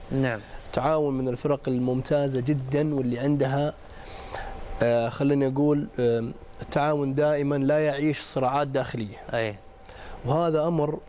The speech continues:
Speaker 2: واضح بالنسبة للتعاون، لذلك تشوف ما شاء الله تبارك الله عندهم، عندهم استقرار فني كبير.
Speaker 1: يعني تتكلم عن تكاتف ال-، مسيرين النادي
Speaker 2: بدون شك.
Speaker 1: وال-، وال-،
Speaker 2: بدون شك في
Speaker 1: والمحبين
Speaker 2: تناغم ما
Speaker 1: والداعمين
Speaker 2: بين
Speaker 1: له.
Speaker 2: المجلس الشرفي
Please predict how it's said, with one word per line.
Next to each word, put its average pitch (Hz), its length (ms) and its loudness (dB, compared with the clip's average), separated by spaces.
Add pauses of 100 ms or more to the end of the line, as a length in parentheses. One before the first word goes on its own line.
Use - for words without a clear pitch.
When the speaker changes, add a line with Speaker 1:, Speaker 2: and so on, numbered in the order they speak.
(600)
Speaker 2:
واضح 175 360 2
بالنسبة 147 360 2
للتعاون، 165 320 2
لذلك 165 220 2
تشوف 156 220 -2
ما 165 100 2
شاء 160 160 2
الله 160 100 4
تبارك 139 380 0
الله 151 220 2
عندهم، 151 400 0 (340)
عندهم 143 500 2
استقرار 147 500 0
فني 143 280 0
كبير. 135 300 0 (120)
Speaker 1:
يعني 120 140 -4
تتكلم 147 400 0
عن 139 100 -2
تكاتف 151 560 -4
ال-، 120 640 0
مسيرين 143 500 2
النادي 143 420 0
Speaker 2:
بدون 151 260 4
شك. - 400 -6
Speaker 1:
وال-، 123 220 2
وال-، 123 540 2
Speaker 2:
بدون 156 200 2
شك - 80 -4
في 160 60 0
Speaker 1:
والمحبين 139 360 0
Speaker 2:
تناغم 156 160 2
ما 156 140 2
Speaker 1:
والداعمين 143 320 -2
Speaker 2:
بين 156 220 2
Speaker 1:
له. - 60 0
Speaker 2:
المجلس 151 360 -2
الشرفي 151 500 -2